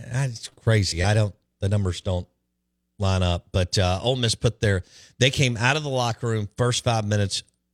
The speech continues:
of the second half and set the tone. And Mississippi State was playing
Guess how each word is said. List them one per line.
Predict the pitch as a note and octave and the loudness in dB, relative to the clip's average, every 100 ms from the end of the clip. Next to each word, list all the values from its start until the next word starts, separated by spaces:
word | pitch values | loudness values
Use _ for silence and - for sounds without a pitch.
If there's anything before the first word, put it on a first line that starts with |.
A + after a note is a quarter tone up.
| _ _ - | _ _ -4
of | G2+ | 0
the | |
second | G2+ B2 G#2+ G#2+ | 2 2 0 -2
half | G2 G2 F2+ - | 0 0 0 -4
and | G2 | -2
set | - G#2 | 2 2
the | G#2+ | 0
tone. | - G2 F2+ E2+ E2 _ _ _ _ | 0 0 2 0 -4 _ _ _ _
And | G2+ G2+ | 2 4
Mississippi | G#2+ - G2 F2 | 4 2 0 -2
State | - F#2+ F#2 | 0 0 0
was | F2+ | -4
playing | - G2+ F#2+ F2 | -6 0 0 0